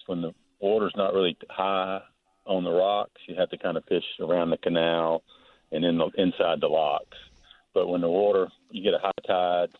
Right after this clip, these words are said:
or east wind, it pushes the water back in, you pretty much just go along the rocks in either direction and catch 'em. Um, and they're gonna be in pockets. You're not gonna catch 'em every cast, but you'll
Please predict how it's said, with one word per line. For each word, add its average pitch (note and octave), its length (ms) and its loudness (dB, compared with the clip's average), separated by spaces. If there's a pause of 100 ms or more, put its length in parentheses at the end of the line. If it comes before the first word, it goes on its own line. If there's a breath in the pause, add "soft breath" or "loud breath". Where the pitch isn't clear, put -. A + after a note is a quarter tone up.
(280)
or D#2 300 -4
east F#2 280 -8
wind, F#2 260 0
it - 80 -6
pushes - 220 -2
the D2+ 100 -6
water E2+ 260 2
back D#2+ 300 2
in, D#2+ 260 0 (540 soft breath)
you F#2+ 100 -2
pretty F#2 160 2
much E2 200 2
just D#2+ 200 -6
go E2 140 4
along D#2+ 240 2
the D2 80 2
rocks D#2 340 2 (340)
in D#2 120 -10
either D2+ 220 -8
direction D2+ 560 0
and C#2 120 -12
catch - 300 -4
'em. - 80 -8 (260)
Um, - 280 -12
and G#2+ 80 -2
they're C3 120 4
gonna G#2+ 140 2
be F#2+ 140 0
in D#2 80 0
pockets. D2+ 440 -4
You're F2+ 60 -8
not E2+ 120 -2
gonna D#2+ 120 -6
catch - 240 -2
'em D2+ 80 -6
every C2+ 180 -2
cast, D2 420 2
but - 120 -6
you'll D#2 180 -6